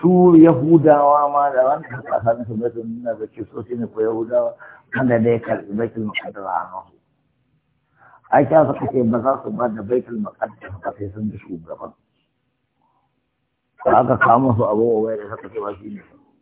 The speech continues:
Siffan wanda suka gani a littattafa su ba shi ne ba.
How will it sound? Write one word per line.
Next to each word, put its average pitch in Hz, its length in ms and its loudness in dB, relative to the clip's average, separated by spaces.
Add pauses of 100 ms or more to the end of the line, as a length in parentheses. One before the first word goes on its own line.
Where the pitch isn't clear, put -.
(640)
Siffan 135 640 2
wanda 139 420 2
suka 117 240 -2
gani 110 300 0
a 104 100 -4
littattafa 101 580 -8
su 90 100 -20
ba 90 120 -14
shi 98 140 -18
ne 85 100 -20
ba. - 120 -20